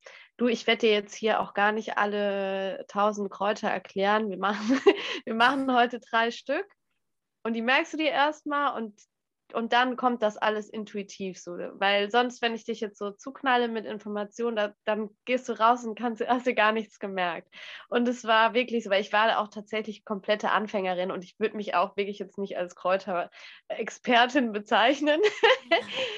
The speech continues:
Ähm, aber so, ja, man hat irgendwie so seine Lieblinge, wie du auch sagst, die Schafgarbe ist halt sehr einfach auch zu erkennen, weil man muss da ja auch wirklich ein bisschen aufpassen. Ähm, es gibt ja Pflanzen, die, die sind halt auch total giftig und wenn man da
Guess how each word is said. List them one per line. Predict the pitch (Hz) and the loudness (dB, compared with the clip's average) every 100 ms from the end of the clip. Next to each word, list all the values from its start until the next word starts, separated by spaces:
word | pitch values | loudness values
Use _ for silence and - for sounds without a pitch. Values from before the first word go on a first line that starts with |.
| 440 339 | -12 -4
Ähm, | 208 226 220 208 - | 0 2 0 -4 -2
aber | 226 240 247 | 2 2 0
so, | 240 233 220 | -2 -2 -2
ja, | 220 233 | 0 -2
man | 202 208 | -2 -4
hat | 254 277 | -6 -6
irgendwie | 262 254 240 | -6 -6 -6
so | 226 | -6
seine | 220 214 202 | -2 -2 0
Lieblinge, | 202 302 320 269 247 240 240 233 - 202 | -2 -4 -2 -4 -4 -4 -2 -2 -4 -8
wie | 233 | 0
du | 226 | 2
auch | - 214 | 2 0
sagst, | 214 202 - | -4 -4 -6
die | 196 | -8
Schafgarbe | 226 240 240 214 208 | 0 -2 0 -2 -2
ist | 208 | -4
halt | 214 190 | -6 -4
sehr | 202 - | -6 -4
einfach | 208 247 262 214 | -4 -4 -8 -10
auch | - 202 208 | -2 -2 -4
zu | - | -8
erkennen, | 220 - 220 233 240 247 - - - _ - | -10 -6 -4 -2 -4 -6 -20 -20 -20 _ 0
weil | 202 208 208 | 2 2 0
man | 208 | -4
muss | 208 247 | -4 -2
da | 262 | 0
ja | 233 214 | 2 2
auch | 214 | 0
wirklich | 233 233 233 | -4 -4 -8
ein | 226 | -8
bisschen | 208 220 214 - | -12 -10 -10 -4
aufpassen. | - 226 - 220 220 220 220 214 202 | -4 -4 -6 -4 -4 -6 -8 -6 -6
Ähm, | - 185 196 196 190 | -6 -6 -6 -8 -8
es | - - | -12 -12
gibt | 214 208 | -14 -8
ja | 214 196 | -8 -8
Pflanzen, | - 196 208 208 190 | -6 -6 -6 -10 -10
die, | 190 185 180 175 - | -8 -8 -10 -12 -14
die | - | -12
sind | 185 196 | -8 -6
halt | 196 185 | -6 -6
auch | - | -8
total | 196 - - 196 | -10 -18 -6 -6
giftig | 196 233 - - 175 185 | -4 -8 -8 -8 -8 -8
und | - 190 185 | -8 -8 -6
wenn | 185 | -6
man | 196 196 190 196 | -2 -4 -4 -2
da | 180 | -2